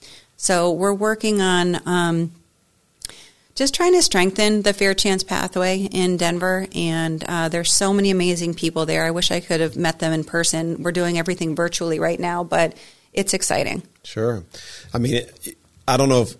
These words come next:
Speaker 2: if we can go too much into it. I'll, I'll let you be the decider of that. But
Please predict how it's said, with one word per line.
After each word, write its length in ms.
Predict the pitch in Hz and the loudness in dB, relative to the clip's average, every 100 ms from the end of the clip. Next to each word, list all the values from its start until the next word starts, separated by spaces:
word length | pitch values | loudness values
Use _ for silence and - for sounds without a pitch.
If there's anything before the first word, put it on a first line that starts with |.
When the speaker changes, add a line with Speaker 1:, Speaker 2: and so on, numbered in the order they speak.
| - | -2
Speaker 2:
if 120 | 110 | 0
we 120 | 113 | 2
can 80 | 107 | 2
go 140 | 107 104 | 2 2
too 160 | - | 0
much 260 | 123 104 - | 0 0 -2
into 300 | 95 - 101 | -2 0 2
it. 60 | |
I'll, 160 | 98 98 | 2 2
I'll 140 | 98 | 2
let 220 | 98 98 - | 0 0 -2
you 80 | |
be 340 | 95 101 98 98 | -2 -2 -2 -6
the 200 | 87 90 | -8 -6
decider 480 | 87 - 98 95 90 | -4 -2 -2 -2 -4
of 80 | |
that. 300 | 92 95 90 - - - - _ | -2 -2 -4 -8 -20 -20 -20 _
But 200 | 110 95 | -4 -4